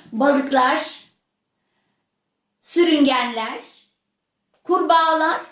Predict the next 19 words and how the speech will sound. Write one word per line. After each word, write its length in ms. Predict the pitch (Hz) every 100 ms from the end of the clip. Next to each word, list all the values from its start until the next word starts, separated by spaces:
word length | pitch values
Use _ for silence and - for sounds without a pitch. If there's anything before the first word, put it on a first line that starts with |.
| 302
ve 100 | 285
memeliler 600 | 254 208 202 202 196 - 302
olarak 440 | 294 254 175 - - _ -
beş 320 | 254 571 - -
ana 300 | 294 311 269
dalda 360 | 247 233 220 226
inceliyoruz 840 | 214 185 190 190 - - - -
çocuklar. 400 | 208 202 - - - _ _ _ _ -
Bunları 680 | 262 403 466 523 622 622 - -
ayırmamızın 720 | 311 392 427 480 466 - 571 -
özel 360 | - - 494 539 -
sebepleri 600 | 480 453 453 453 453 294
var. 240 | 240 - - _ _
Özel 360 | - 359 539 605 554
sebeplerinden 840 | 554 480 - 453 392 381 269 277 -
bakın 340 | - - 403 392
birinci 460 | 494 480 466 403
olarak 500 | 480 427 403 415 - -
kuşların 540 | 415 403 403 427 539